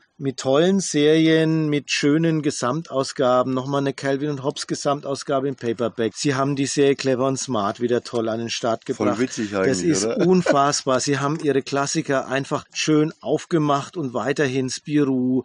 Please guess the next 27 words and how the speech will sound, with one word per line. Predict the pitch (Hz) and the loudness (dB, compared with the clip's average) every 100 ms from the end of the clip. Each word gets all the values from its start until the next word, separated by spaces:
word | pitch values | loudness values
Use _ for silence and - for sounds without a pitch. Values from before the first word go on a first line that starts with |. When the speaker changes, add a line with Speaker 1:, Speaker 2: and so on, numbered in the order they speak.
| - | -4
Speaker 1:
Spirou-Nebenserien | - 147 156 147 131 127 127 - 135 135 131 127 | 0 0 2 2 0 0 -4 0 2 4 2 0
und | 131 | -6
sowas. | - 135 127 127 - | -2 0 4 2 0
Da | - 135 | -4 -2
sind | 170 156 | 0 -2
sie | 160 143 | -2 -2
auch | 135 147 | -2 -4
ganz | - 143 147 | 0 0 0
toll | - 143 139 | 0 2 2
dabei. | 139 135 135 | 2 0 -2
Und | 190 233 254 | 2 4 4
sie | 202 | 2
haben | 156 156 | 0 -2
sich | - | -4
eben | 156 143 | -4 -2
wieder | 139 151 - | 0 0 0
aufs | 131 - | -6 -6
Comic | - 135 131 - | -4 -2 -2 -2
besonnen. | 123 123 117 | -6 -4 -4
Sie | 113 | -4
machen | 120 127 147 139 _ - | -4 -4 -4 -6 _ 0
dem | 151 139 139 - 180 | 2 0 -4 -14 -6
Loisel, | 143 131 123 - 147 165 190 190 - | 0 2 2 2 2 4 6 4 2
unser | 143 131 131 131 - _ - | -4 0 -2 -2 -8 _ -6
Gerds | - 143 - | 0 0 -2
und | 143 | -6
meiner | 131 120 127 131 127 127 | -4 0 0 2 2 0